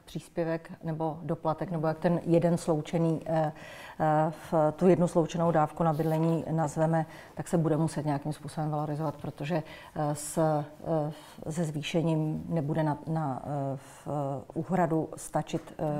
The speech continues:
dostatek finančních prostředků, ale to je otázka nějaký budoucnosti. My si tady bavíme o tom, kdo napsal jaký zákon. Bavme se racionálně o tom, že se s koncem sněmovny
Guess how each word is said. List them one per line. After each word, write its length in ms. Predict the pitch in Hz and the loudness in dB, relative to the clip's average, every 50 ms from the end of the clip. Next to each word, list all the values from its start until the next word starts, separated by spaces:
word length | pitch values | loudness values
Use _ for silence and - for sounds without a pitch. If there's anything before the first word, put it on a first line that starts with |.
| 147 151 | -2 -2
dostatek 440 | 156 151 - - 147 147 151 - | -2 -4 -4 -4 -4 -4 -4 -4
finančních 420 | - - 147 156 147 - 165 156 - | -4 -2 -2 -2 -2 -2 -4 -6 -4
prostředků, 520 | - - 151 - - 165 156 - - 165 | -6 -8 -6 -4 -4 -4 -4 -2 0 0
ale 100 | 156 151 | 0 2
to 80 | - 165 | 4 4
je 60 | 160 | 2
otázka 420 | 156 160 156 143 143 143 - 160 | 4 2 0 0 0 -2 -2 -2
nějaký 420 | 151 156 147 143 151 - 160 156 151 | 0 0 0 -2 -2 -4 -4 -4 -4
budoucnosti. 720 | 151 151 151 143 151 151 - - - 180 - - - 143 - - - - - - - - - - | -4 -4 -4 -4 -4 -6 -6 -6 -6 -6 -6 -6 -8 -10 -10 -12 -16 -16 -16 -14 -14 -16 -6 -4
My 80 | - 165 | -2 2
si 120 | - 196 | 6 8
tady 180 | 185 214 214 220 | 10 10 10 10
bavíme 500 | 175 170 151 147 151 151 147 139 123 - - | 8 6 4 4 4 2 2 2 0 -2 -4
o 80 | 170 | -6
tom, 300 | - - 147 113 113 95 135 | -4 -2 -2 -2 -2 -4 -2
kdo 160 | - - 175 | 0 4 6
napsal 340 | 170 165 - - - 220 202 | 6 6 4 6 6 8 8
jaký 300 | 180 175 - - 202 185 | 8 6 4 0 0 2
zákon. 460 | 185 160 139 139 - - 139 135 - - - - - - - - - - | 4 2 2 0 -4 -6 -8 -8 -8 -10 -14 -20 -20 -20 -20 -4 0 0
Bavme 300 | 160 - - 226 226 220 | 2 4 8 10 10 10
se 280 | 220 - 220 208 - - - | 10 10 8 8 8 6 4
racionálně 800 | - 185 180 180 - - 226 214 208 202 190 190 185 180 170 156 | 6 8 8 8 8 8 8 8 10 10 8 8 8 6 4 2
o 40 | 156 | 0
tom, 280 | - 147 143 143 143 | 0 -2 -2 -2 0
že 220 | 147 156 143 139 147 - - - - - - | 0 0 0 -2 -2 -4 -8 -8 -10 -12 -8
se 180 | - - 190 | -2 0 0
s 200 | 175 - - - | 0 0 -2 4
koncem 380 | - 220 214 214 214 220 214 202 | 8 8 8 8 8 4 2 2
sněmovny 480 | - - 196 190 190 180 165 175 170 | 2 2 2 2 2 2 2 0 -2